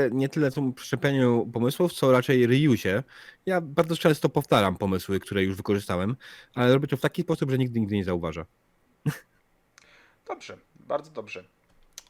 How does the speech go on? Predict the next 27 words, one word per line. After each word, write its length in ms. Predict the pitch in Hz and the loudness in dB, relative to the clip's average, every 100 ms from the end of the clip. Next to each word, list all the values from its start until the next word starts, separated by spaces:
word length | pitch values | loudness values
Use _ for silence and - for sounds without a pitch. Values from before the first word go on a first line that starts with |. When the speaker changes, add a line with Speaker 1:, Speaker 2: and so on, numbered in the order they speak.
| - | -14
Speaker 2:
Bardzo 200 | 120 - | -14 -12
dobrze. 220 | - - - _ - | -16 -16 -20 _ -2
Speaker 1:
E, 340 | 127 117 120 123 - | 0 0 -4 -8 -10
Speaker 2:
E, 260 | 131 123 | -8 -8
i 100 | 135 | -8
teraz 160 | 160 196 | -2 0
tak 60 | 180 | 0
Speaker 1:
wiesz, 40 | |
dlatego, 280 | 196 190 180 | 2 2 2
dlatego 260 | 165 175 190 | 0 0 2
też 220 | 180 170 | 2 2
nie, 140 | 170 160 | 2 2
nie 160 | 160 156 | 2 2
jestem 280 | 151 165 147 | 2 2 0
fanem 500 | 156 147 139 147 139 | 2 2 2 2 -4
trzymania 440 | - - 147 147 120 | -8 0 2 4 2
posesji 720 | 117 117 107 - 107 104 110 | 0 -4 -6 -4 -2 -2 -4
swoich 280 | - 104 104 | -2 -2 -2
pomysłów, 600 | - 107 120 92 117 - - - - _ | 0 0 0 -2 -4 -4 -16 -20 -20 _
e, 160 | 127 107 | 0 2
niewykorzystanych, 680 | 104 104 110 107 - 104 185 | 2 0 0 0 0 -2 -2
tylko 240 | 214 - | -4 -2
od 80 | 208 | 0
razu 180 | 196 185 | 2 2
mówię 280 | 180 151 120 | 2 4 4
graczom, 360 | 110 110 117 | 2 2 -2
że 200 | 107 107 | 2 2